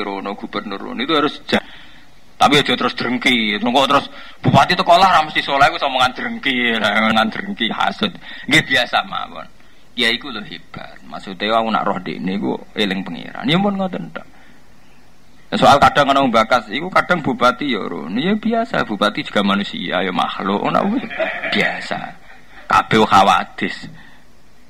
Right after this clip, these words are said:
Kali-kali nganggo ilmu tauhid to, roh sampean ya makhluk, roh bupati ya makhluk, roh presiden ya napa? Makhluk. Iki biasa-biasa. Wong malaikat mungkar nakir dinyek mbek tukang talqin kok.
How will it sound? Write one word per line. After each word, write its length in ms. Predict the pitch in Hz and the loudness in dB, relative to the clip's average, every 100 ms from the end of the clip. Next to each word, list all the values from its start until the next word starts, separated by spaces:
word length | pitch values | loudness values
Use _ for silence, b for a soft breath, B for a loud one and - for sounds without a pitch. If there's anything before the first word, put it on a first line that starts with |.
| - - - - | -20 -20 -18 -4
Kali-kali 480 | - 175 196 202 220 | 2 4 6 4 4
nganggo 160 | 196 165 | 2 2
ilmu 240 | 190 180 | -2 0
tauhid 320 | 170 170 - | 0 0 -2
to, 240 | - 85 98 | -6 -10 -6
roh 80 | 104 | -2
sampean 400 | 107 104 113 110 | 0 2 0 0
ya 80 | |
makhluk, 400 | 101 92 - 104 | 0 -2 -2 -4
roh 80 | 110 | -4
bupati 400 | - 101 101 - | -4 0 0 2
ya 80 | 110 | 0
makhluk, 400 | 104 95 117 104 | 2 0 -2 -4
roh 80 | 113 | -4
presiden 480 | 110 117 110 135 113 | -4 -4 -2 2 2
ya 80 | |
napa? 160 | 113 247 - - - - - - | 4 2 -2 -10 -20 -20 -20 -18
Makhluk. 560 | - - - 90 85 110 | -4 -4 -4 -8 -8 -6
Iki 80 | 170 | -6
biasa-biasa. 720 | - 151 202 196 180 - 156 | -6 -6 -8 -8 -12 -12 -8
Wong 80 | 196 | 2
malaikat 320 | 226 233 233 | 4 6 4
mungkar 320 | 226 226 226 | 6 4 4
nakir 240 | 226 226 240 | 2 2 0
dinyek 400 | 233 220 185 233 | 0 -2 -2 -2
mbek 80 | - | -2
tukang 240 | 190 196 202 | 0 2 4
talqin 400 | 196 196 - - | 2 2 -2 -6
kok. 120 | - | -6